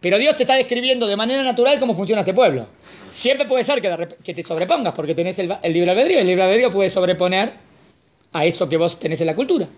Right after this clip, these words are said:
¿Entienden? Pero naturalmente, si no se sobrepones, no.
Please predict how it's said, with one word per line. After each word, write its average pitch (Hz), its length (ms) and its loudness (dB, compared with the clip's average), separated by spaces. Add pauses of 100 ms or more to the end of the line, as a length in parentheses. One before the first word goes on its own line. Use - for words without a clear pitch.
(280)
¿Entienden? 196 400 -2 (580)
Pero 160 180 0
naturalmente, 202 540 0
si 156 100 -2
no 202 100 0
se 208 120 -6
sobrepones, 240 600 0 (260)
no. 185 160 -4